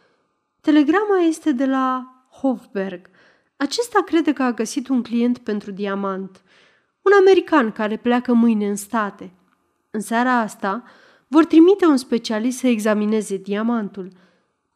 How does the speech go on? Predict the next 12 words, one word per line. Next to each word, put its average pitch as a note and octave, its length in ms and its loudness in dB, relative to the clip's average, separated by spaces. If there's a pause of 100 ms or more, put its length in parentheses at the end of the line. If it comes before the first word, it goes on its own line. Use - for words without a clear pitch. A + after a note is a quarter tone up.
(580)
„Pe C#4 160 8
legea D4+ 420 6
mea, D#4+ 160 6
dacă A3+ 640 -6
acesta A3+ 640 -4
îl A3 60 -4
sustrage.” B3 880 -6 (920)
Nu B3 460 4
și-a B3+ 220 -4
mai G#3+ 180 -2
găsit G3+ 380 -8
cuvintele. F#3+ 760 -10